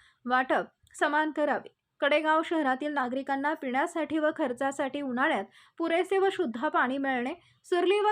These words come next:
कामती कॅनॉलचे दोन हजार वीस साली निकृष्ट दर्जाचे झालेले अस्तरीकरण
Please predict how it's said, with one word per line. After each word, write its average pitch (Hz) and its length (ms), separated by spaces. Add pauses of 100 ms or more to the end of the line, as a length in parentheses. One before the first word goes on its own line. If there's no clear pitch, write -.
कामती 320 360
कॅनॉलचे 320 460
दोन 285 220
हजार 285 280
वीस 285 260
साली 339 240
निकृष्ट 285 460
दर्जाचे 254 560
झालेले 247 380
अस्तरीकरण 262 720